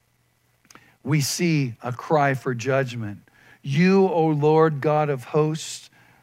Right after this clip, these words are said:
the God of Israel, awake to punish the nations. Do not be gracious to any who are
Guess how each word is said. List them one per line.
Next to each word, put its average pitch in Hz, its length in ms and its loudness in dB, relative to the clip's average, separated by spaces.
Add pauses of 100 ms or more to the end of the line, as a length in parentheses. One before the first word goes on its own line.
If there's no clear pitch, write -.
(100)
the 151 140 2
God 160 360 6
of 147 140 0
Israel, 156 560 -2
awake 160 600 2
to - 140 -8
punish 170 560 -4
the 147 140 -8
nations. 143 500 -4 (360)
Do 190 420 2
not 175 460 0
be 170 120 -2
gracious 151 600 -4
to 156 180 -6
any 151 280 -4
who 143 340 -2
are 139 320 -2